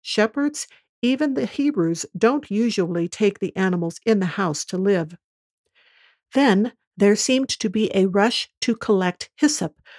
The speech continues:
some of which is apparently being used as paintbrushes. Most odd is that all the children seem to be up and dressed for travel well after dark.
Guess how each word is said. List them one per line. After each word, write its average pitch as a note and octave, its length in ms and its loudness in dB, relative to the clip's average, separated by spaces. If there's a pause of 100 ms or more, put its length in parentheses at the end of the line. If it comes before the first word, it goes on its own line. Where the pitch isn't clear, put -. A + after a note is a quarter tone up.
(120)
some A3+ 320 4
of F3+ 100 0
which G3 320 0
is F#3 140 -2
apparently C4+ 600 -4
being G#3 380 0
used F3+ 460 0
as G3 180 -4
paintbrushes. F3+ 960 -6 (580)
Most A3 520 0
odd F#3+ 500 0
is G3+ 200 -2
that G3 260 -2
all B3+ 260 2
the C#4 120 -4
children F#3 540 -2
seem G3 280 -2
to F#3+ 100 -4
be F#3 220 -4 (100)
up A3+ 240 -2 (320)
and G3+ 300 0
dressed G#3 420 -2
for F3 160 -6
travel F3+ 580 0
well G3 320 0
after F3 320 -8
dark. F3 440 -2